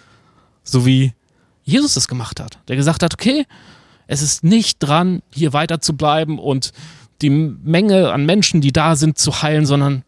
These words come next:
wir gehen weiter. Das ist jetzt dran.“ Stille.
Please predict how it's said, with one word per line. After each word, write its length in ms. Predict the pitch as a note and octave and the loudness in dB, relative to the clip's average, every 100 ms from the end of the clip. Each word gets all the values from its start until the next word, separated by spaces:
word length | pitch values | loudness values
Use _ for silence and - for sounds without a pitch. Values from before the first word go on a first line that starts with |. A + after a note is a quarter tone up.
| - | -6
wir 180 | D3 | -2
gehen 280 | C#3+ F#3 F3+ | 2 2 2
weiter. 400 | F#3 G3 D#3+ - - - _ _ _ _ _ _ - | 2 0 -2 -6 -14 -20 _ _ _ _ _ _ -6
Das 200 | E3 - | -4 -4
ist 200 | C#3 B2 | -6 -8
jetzt 260 | G#2+ - | -10 -12
dran.“ 380 | B2 A#2 B2+ A#2+ - _ _ _ _ _ _ _ _ _ _ _ _ _ _ _ _ _ _ _ _ _ _ _ _ _ _ _ _ _ _ _ _ _ - | -10 -12 -12 -16 -20 _ _ _ _ _ _ _ _ _ _ _ _ _ _ _ _ _ _ _ _ _ _ _ _ _ _ _ _ _ _ _ _ _ -18
Stille. 480 | - - - D#3+ G#2+ | -8 -6 0 -2 -2